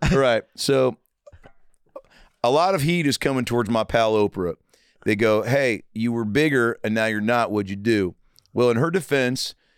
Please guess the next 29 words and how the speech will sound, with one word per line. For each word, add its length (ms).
you 100
know, 300
food 360
has 120
been 160
an 100
issue 380
for, 340
uh, 100
quite 320
some 160
time, 420
as 300
has 160
been 220
for 120
me 180
as 120
well. 340
One 300
night 200
in 80
particular, 640
I 40
think 140
it 40
was 180
nineteen 400
ninety-six, 760